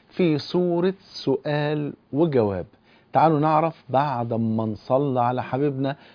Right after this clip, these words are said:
صلى الله عليه وآله وسلم. كتير من حبايبي بيبعتوا يسألوا عن بعض الأحكام أو بعض المسائل الفقهية في رمضان.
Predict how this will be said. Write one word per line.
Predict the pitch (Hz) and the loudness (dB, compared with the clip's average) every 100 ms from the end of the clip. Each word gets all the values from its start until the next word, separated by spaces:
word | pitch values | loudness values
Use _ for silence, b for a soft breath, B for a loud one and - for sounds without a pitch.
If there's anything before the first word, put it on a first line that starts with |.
| - | -4
صلى | - 175 143 | 0 2 2
الله | 117 123 143 127 120 | 2 2 2 2 0
عليه | 120 135 147 123 | 0 -2 -2 -2
وآله | 127 117 - 160 127 | -2 -2 -2 -4 -2
وسلم. | 107 - 85 - 71 b b b | -6 -6 -10 -10 -16 b b b
كتير | 156 151 226 | 0 2 2
من | 190 143 | 0 -2
حبايبي | - 131 151 139 147 | -2 -2 -2 -2 -2
بيبعتوا | 131 113 110 107 147 139 127 | -2 -4 -4 -4 -4 -4 -2
يسألوا | 120 113 - - 147 151 143 | 0 -2 -6 -6 -2 0 0
عن | 117 131 117 107 | 0 0 -2 0
بعض | 147 165 143 139 | 0 0 -2 -2
الأحكام | 131 - - - 156 160 156 B B - | -4 -6 -12 -4 -2 0 -2 B B 2
أو | 131 117 | 4 4
بعض | 135 165 143 135 | 2 2 0 0
المسائل | 127 113 117 117 147 151 131 | 0 0 -2 -2 -4 -4 -2
الفقهية | 123 120 123 - 151 147 151 B B | -4 -4 -10 -4 0 2 2 B B
في | - 160 | 2 4
رمضان. | 131 110 98 92 | 6 2 0 -2